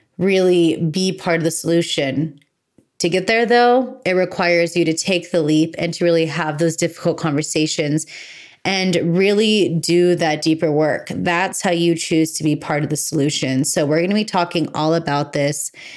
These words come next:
and what wealth and money really means. And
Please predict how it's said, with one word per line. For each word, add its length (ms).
and 240
what 300
wealth 340
and 160
money 260
really 380
means. 560
And 320